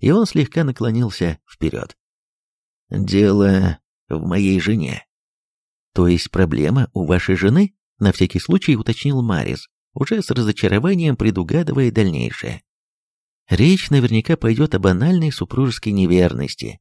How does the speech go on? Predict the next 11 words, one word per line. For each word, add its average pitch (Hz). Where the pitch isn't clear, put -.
и 180
документальном 160
подтверждении 98
этого. -
В 87
лучшем 165
случае 170
о 113
слежке 117
за 87
супругой. -